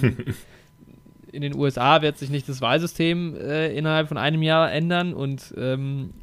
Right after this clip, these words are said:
Speaker 1: in Syrien wird der Krieg nicht nächstes Jahr aufgehört haben.
Speaker 2: Genau, aber trotzdem ist es halt nicht unmöglich.
Speaker 1: Nee,
Speaker 2: Man
Speaker 1: aber
Speaker 2: darf halt
Speaker 1: gerade
Speaker 2: nicht
Speaker 1: umso
Speaker 2: aufgeben, ne?
Speaker 1: frustrierender ist es natürlich dann, wenn du halt, wenn du dich ja quasi schon auf diesem Pfad begibst, der langsamen Entwicklung,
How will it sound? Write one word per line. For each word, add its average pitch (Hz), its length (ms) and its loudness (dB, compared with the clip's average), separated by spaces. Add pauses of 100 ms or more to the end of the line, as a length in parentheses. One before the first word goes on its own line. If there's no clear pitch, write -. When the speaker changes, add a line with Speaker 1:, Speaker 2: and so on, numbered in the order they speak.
(120)
Speaker 1:
in 135 160 -4
Syrien 147 300 2
wird 151 120 2
der 143 80 0
Krieg 196 240 0
nicht 104 160 -4
nächstes 117 300 -8
Jahr 104 140 -4
aufgehört 107 400 -8
haben. 104 280 -10 (960)
Speaker 2:
Genau, 80 460 0 (140)
aber 82 280 -4
trotzdem 98 340 -2
ist 90 140 -4
es - 120 -8
halt 78 120 -2
nicht 85 240 -4
unmöglich. 85 640 -6 (340)
Speaker 1:
Nee, 165 140 -4
Speaker 2:
Man 202 100 2
Speaker 1:
aber 151 120 4
Speaker 2:
darf - 80 0
halt 160 80 6
Speaker 1:
gerade 196 120 8
Speaker 2:
nicht 214 80 2
Speaker 1:
umso 208 160 6
Speaker 2:
aufgeben, - 160 2
ne? 156 100 2
Speaker 1:
frustrierender 190 400 6
ist 196 120 0
es 185 60 -8
natürlich 196 360 2
dann, 190 180 2
wenn 160 100 2
du 147 120 4
halt, 156 260 4 (720)
wenn 151 160 -2
du 156 80 -2
dich 151 160 0
ja 151 140 6
quasi 160 260 4
schon 170 120 0
auf 147 80 -2
diesem 135 200 -2
Pfad 170 440 2
begibst, - 480 -4
der 143 80 4
langsamen 165 500 2
Entwicklung, 147 600 -2